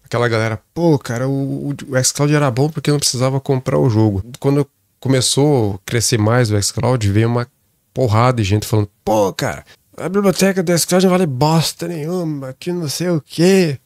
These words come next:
Eu queria comprar meu jogo." Porque eu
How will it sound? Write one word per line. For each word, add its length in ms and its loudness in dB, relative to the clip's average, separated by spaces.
Eu 140 0
queria 260 2
comprar 380 0
meu 220 2
jogo." 640 2
Porque 400 0
eu 280 4